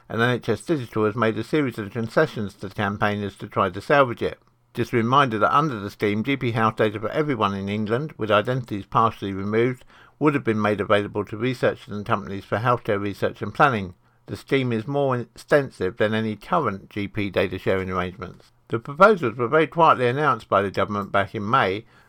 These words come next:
but doctors' leaders objected to the short six-week deadline for the public to opt out of the scheme,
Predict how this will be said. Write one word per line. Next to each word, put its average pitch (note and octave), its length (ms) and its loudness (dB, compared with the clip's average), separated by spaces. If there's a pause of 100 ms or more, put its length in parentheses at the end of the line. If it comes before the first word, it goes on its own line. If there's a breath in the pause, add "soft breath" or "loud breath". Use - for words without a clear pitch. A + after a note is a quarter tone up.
(160 soft breath)
but - 180 -4
doctors' C3+ 440 0
leaders A#2 360 0
objected A#2 560 -2
to G#2 80 -8
the G#2 120 -4
short - 360 0
six-week B2+ 460 -4
deadline G#2 380 2
for G#2+ 80 -10
the G#2 100 -8
public A2 300 -2
to A2+ 100 -2
opt - 160 -8
out C#3 160 2
of F#2+ 80 -10
the F#2+ 80 -10
scheme, G#2+ 340 0